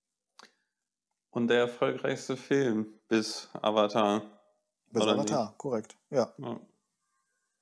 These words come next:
Speaker 2: Bis zweitausendneun, also zwölf Jahre hat er sich auf Platz eins gehalten als erfolgreichster Film.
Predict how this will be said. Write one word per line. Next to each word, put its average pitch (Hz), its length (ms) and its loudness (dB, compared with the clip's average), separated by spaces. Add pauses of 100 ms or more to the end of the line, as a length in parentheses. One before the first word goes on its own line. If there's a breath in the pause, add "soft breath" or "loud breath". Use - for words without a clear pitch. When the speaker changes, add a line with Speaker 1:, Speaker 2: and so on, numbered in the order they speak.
(140)
Speaker 2:
Bis - 160 -6
zweitausendneun, 139 560 2
also 101 200 -4
zwölf 123 360 0
Jahre 139 420 4
hat 113 100 -2
er 127 60 2
sich 131 140 -2
auf 127 80 -8
Platz - 180 -4
eins 104 240 -4
gehalten 120 300 -2
als 113 100 -6
erfolgreichster 120 500 -8
Film. - 220 -14